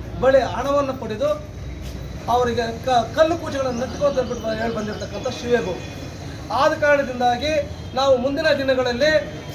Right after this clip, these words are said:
ಸರ್ಕಾರಿ ಗ್ರಾವೆಲ್ ಗುಂಡೆ ಹೊರತುಪಡಿಸಿ ನಾರಾಯಣ ಸ್ವಾಮಿ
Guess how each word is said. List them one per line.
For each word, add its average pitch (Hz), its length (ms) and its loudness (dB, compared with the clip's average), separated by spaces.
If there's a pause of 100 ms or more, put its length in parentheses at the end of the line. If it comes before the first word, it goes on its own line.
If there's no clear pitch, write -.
ಸರ್ಕಾರಿ 285 560 2
ಗ್ರಾವೆಲ್ 254 480 2
ಗುಂಡೆ 247 220 -2
ಹೊರತುಪಡಿಸಿ 277 1000 0 (300)
ನಾರಾಯಣ 302 400 2
ಸ್ವಾಮಿ 294 420 0